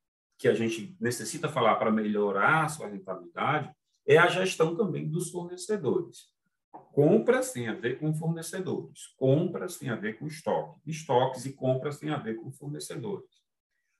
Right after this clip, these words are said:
Cuidado com suas negociações. Nem sempre o que está sendo, é, ofertado pelos fornecedores é algo bom financeiramente para o seu negócio. Pode ser bom para eles que estão vendendo, mas talvez para o seu negócio não seja tão bom.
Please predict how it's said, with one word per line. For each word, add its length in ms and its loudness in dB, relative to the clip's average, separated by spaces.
Cuidado 600 8
com 200 2
suas 360 0
negociações. 760 -2
Nem 160 0
sempre 540 0
o 80 -4
que 80 -8
está 180 -4
sendo, 540 -6
é, 420 6
ofertado 720 4
pelos 300 -4
fornecedores 840 -2
é 80 4
algo 400 4
bom 600 4
financeiramente 880 0
para 80 -18
o 20 -16
seu 160 -10
negócio. 480 4
Pode 180 -6
ser 140 -4
bom 180 0
para 240 4
eles 300 2
que 80 -16
estão 240 -4
vendendo, 360 -4
mas 180 -16
talvez 260 -2
para 100 -12
o 40 -16
seu 140 -6
negócio 540 -2
não 80 -14
seja 280 -14
tão 160 -4
bom. 300 -2